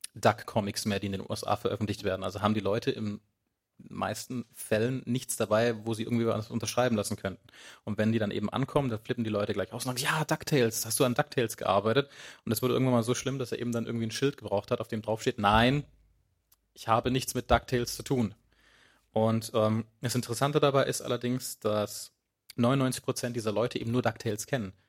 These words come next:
Dann fangen sie gleich an, über diese T-V-Show zu reden, so, „Ja, ich bin damit aufgewachsen und ich kenne diese Show“, und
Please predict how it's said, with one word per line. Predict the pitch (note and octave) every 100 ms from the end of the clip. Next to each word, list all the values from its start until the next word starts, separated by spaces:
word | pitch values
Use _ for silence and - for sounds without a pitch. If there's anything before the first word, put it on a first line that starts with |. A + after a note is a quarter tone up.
| _ _
Dann | A2+
fangen | A#2+ A#2
sie | A2+
gleich | A2 B2
an, | A#2+
über | A2+
diese | A2
T-V-Show | G#2+ C3+ D3 D3
zu | -
reden, | B2
so, | A2+
„Ja, | C#3+ E3
ich | -
bin | B2+
damit | A2+
aufgewachsen | - - - C3+ C#3 - -
und | A2
ich | -
kenne | C#3
diese | B2 A2+
Show“, | - C#3+ D#3+
und | D#3+ A#2+ A2+